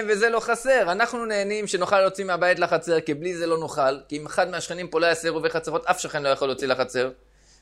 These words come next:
וזה לא חסר, הוא גם יוכל להוציא לחצר, להוציא לחצר. מה אכפת לו? לכן שם ודאי אפשר לעשות ב-, גם בלי ידיעתו של האדם ובלי הסכמתו,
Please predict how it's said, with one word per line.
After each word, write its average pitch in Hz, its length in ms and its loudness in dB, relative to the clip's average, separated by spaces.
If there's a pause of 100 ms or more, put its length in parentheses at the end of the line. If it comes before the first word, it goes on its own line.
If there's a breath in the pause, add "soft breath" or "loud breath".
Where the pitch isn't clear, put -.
וזה 190 260 4
לא 294 120 6
חסר, 294 420 2
הוא 196 100 0
גם 311 240 6
יוכל 233 200 0
להוציא 202 260 -2
לחצר, 185 440 -2
להוציא 170 340 -2
לחצר. 170 540 -6
מה 196 140 -8
אכפת 294 400 -2
לו? 127 140 -12 (540)
לכן 247 300 0
שם 277 520 2 (540)
ודאי 240 680 6
אפשר 214 280 0
לעשות 185 420 0
ב-, 170 60 -2 (300)
גם 165 200 -2
בלי 196 100 -4
ידיעתו 175 500 0
של 160 160 -4
האדם 151 360 2
ובלי 180 500 -6 (180 soft breath)
הסכמתו, 220 840 0